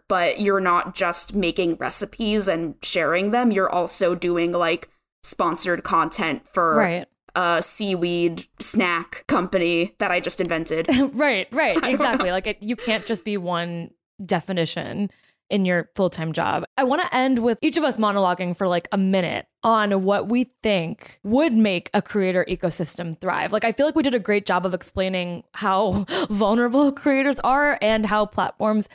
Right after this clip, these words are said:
Speaker 2: have so many incentives that they're battling with. But in a perfect world where everyone was aligned, like, what would this look like? Would it look like a platform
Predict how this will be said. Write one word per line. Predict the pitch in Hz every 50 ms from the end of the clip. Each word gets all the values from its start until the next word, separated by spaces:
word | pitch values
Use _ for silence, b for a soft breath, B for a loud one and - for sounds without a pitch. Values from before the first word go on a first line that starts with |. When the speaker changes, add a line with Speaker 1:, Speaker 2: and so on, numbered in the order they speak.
| B B B B
Speaker 2:
have | - 233 220 202 -
so | - - - 220
many | 196 202 208 208 208
incentives | - 196 175 - - 170 - 208 196 -
that | 214 196
they're | - 214 214
battling | 196 208 196 196 220 226 220 226 226
with. | 226 226 247 247 - b b b b b -
But | - 254 -
in | 247 262
a | 254
perfect | - - - 254 277 277 294 269 - -
world | 190 190 196 208 196 190 180 180
where | 185 185
everyone | - 180 180 202 196
was | 175 170
aligned, | 190 165 175 190 196 185 180 175
like, | 180 175 185 165
what | 196 196
would | 196 226 190
this | 214 - -
look | 196 196 - -
like? | 165 - - -
Would | 202 202
it | 208 - 151
look | 180 202 214 - -
like | 226 202 196 185
a |
platform | - _ - 185 - - - 196 196 190 190 185